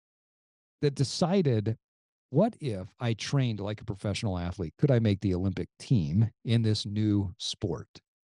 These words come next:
What I learned from Max and talking to him both before the episode, after the episode, during the episode, is setting a goal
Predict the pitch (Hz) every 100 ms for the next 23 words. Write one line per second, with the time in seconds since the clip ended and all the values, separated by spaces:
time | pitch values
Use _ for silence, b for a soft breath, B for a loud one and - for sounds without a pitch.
0 | _ _ _ _ _ _ _ _ _ _
1 | _ - 180 160 160 139 147 87 76 92
2 | - 98 98 101 117 104 123 107 113 107
3 | 92 104 107 101 101 113 170 185 151 135
4 | - - 123 113 117 120 110 104 - 113
5 | 95 104 98 98 90 - 104 101 - 151
6 | 190 180 117 92 90 90